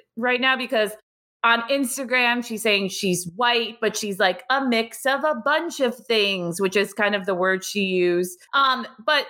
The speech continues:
the whole thing is, it's, like, different than what she led people to, like, believe. Like, some people point out that she never specifically herself said she was Spanish, but she sure allowed a lot of people to say that she was Spanish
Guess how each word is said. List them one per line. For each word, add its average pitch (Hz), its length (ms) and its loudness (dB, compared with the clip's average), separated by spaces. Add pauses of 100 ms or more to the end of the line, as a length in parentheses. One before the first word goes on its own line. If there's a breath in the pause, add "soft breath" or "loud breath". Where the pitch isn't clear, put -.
the 302 80 2
whole 370 160 0
thing 381 140 2
is, 349 140 2
it's, 247 140 -6
like, 233 240 2
different 320 400 -2
than 240 280 0 (260 loud breath)
what 254 480 0
she 262 260 -2
led 208 440 0
people 226 240 0
to, 233 100 -2
like, 208 200 2
believe. 208 360 0
Like, 214 160 0
some 202 180 -2
people 220 300 -2
point 202 240 -2
out 202 140 2
that 214 140 -2
she 208 140 -6
never 190 320 2
specifically 208 760 0 (180 loud breath)
herself 226 840 0
said 269 200 0
she 285 120 -4
was 269 180 0
Spanish, 262 400 0
but 220 200 2 (260)
she - 280 -2
sure 415 300 0
allowed 277 420 2
a 208 60 0
lot 202 220 2
of 190 100 -6
people 220 360 -2
to 190 380 0 (680)
say 262 300 2
that 214 220 0
she 214 160 0
was 196 120 2
Spanish 185 460 0